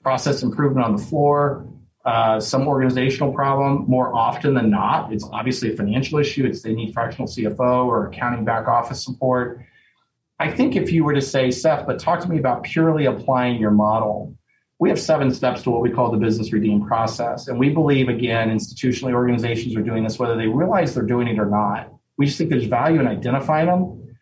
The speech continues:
and having, for our team at least, I mean, in many ways, that, that model is more about our team understanding where are we at in this process than it is telling our client,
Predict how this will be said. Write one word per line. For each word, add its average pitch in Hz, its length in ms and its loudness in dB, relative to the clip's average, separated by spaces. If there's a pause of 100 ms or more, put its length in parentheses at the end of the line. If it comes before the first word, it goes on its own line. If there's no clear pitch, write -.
(280)
and 165 100 2
having, 143 380 0
for 117 160 0
our 190 140 2
team 127 260 0
at 120 100 -2
least, 117 240 -2
I 131 60 0
mean, 123 280 -2
in 120 100 -2
many 151 180 4
ways, 120 260 0
that, 135 340 -2
that 147 240 -2
model 127 480 2
is 110 120 -2
more 139 320 4
about 117 300 -2
our 139 260 2
team 123 320 -2
understanding 113 640 -2
where 120 120 0
are - 80 2
we 120 140 0
at 123 100 2
in 127 80 -6
this 104 80 -8
process 123 440 -2
than 123 100 -2
it 117 140 -2
is 120 180 -2
telling 143 320 0
our 110 100 -2
client, 123 520 -2